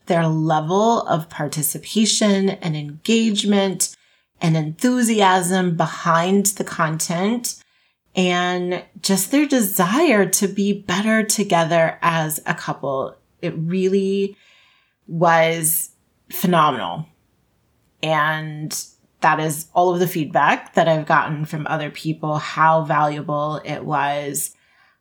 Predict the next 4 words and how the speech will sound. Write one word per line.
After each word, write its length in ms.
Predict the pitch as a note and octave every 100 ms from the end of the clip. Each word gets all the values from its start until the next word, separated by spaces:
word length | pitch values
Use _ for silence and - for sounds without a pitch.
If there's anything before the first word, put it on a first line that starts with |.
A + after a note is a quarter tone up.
| _ -
both 500 | F3+ E3 D3+ - -
for 880 | - - E3+ D#3+ D#3 D#3 D#3+ C#3 - _ _
the 80 | F3
wives 640 | E3 G#3 A3 G#3 G#3 G3+